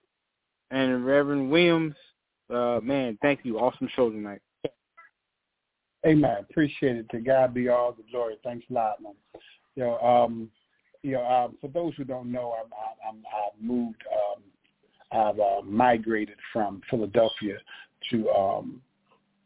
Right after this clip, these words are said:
Speaker 2: Georgia, a town in Georgia. Um, but what I do want to do and start doing, I'm gonna definitely start,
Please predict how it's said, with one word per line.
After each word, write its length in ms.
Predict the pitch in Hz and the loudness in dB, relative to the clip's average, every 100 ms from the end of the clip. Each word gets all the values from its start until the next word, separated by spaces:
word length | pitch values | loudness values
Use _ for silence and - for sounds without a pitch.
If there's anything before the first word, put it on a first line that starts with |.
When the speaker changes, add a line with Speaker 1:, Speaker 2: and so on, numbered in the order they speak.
| _ _ 147 120 | _ _ -18 -6
Speaker 2:
Georgia, 520 | 113 123 117 101 - | 2 4 4 0 -16
a 180 | - - | -16 -4
town 220 | 127 107 | -2 -2
in 120 | 107 101 | -6 -8
Georgia. 420 | 117 110 104 101 - - - _ - | -4 -4 -4 -12 -18 -20 -20 _ -10
Um, 260 | 117 117 110 | -10 -10 -4
but 200 | 110 - | -4 -4
what 220 | 113 113 | -2 0
I 240 | 107 104 104 - | 0 0 -2 0
do 160 | 147 160 | 0 0
want 280 | 131 123 - | -2 -4 -8
to 100 | 101 - | -18 -8
do 260 | 123 113 | -4 -4
and 100 | 98 98 | -6 -12
start 320 | - 123 117 107 | 0 2 2 0
doing, 320 | 110 101 101 | -4 -4 -4
I'm 140 | 104 | -6
gonna 60 | 104 | -6
definitely 440 | 101 113 - 104 - | 0 0 0 -10 -6
start, 300 | - 104 101 | 0 2 0